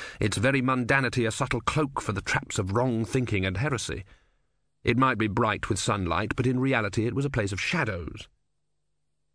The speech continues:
But down below were the thoughts of the Brother that watched Brother from the inside. Vorbis looked wrong here, sharp and unpleasant.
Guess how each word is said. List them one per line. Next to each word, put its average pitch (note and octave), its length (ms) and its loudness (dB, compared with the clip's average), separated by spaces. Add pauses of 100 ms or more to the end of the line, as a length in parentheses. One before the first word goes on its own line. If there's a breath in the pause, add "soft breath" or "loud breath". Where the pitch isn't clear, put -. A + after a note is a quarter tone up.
(200)
But A2+ 480 0
down B2+ 360 4
below A#2+ 580 0 (320 loud breath)
were C3+ 100 4
the D#3+ 100 4
thoughts F#3 320 2
of D3+ 120 -2
the D#3 60 2
Brother D3 340 2
that C#3 160 -2
watched - 640 -2
Brother G#2+ 400 0
from A2 240 0
the G#2+ 100 0
inside. G2 800 -4 (960 loud breath)
Vorbis A2+ 560 2
looked - 260 2
wrong A2 520 0
here, G#2 560 0 (360)
sharp G#2+ 440 0
and G#2 120 2
unpleasant. A#2+ 600 -2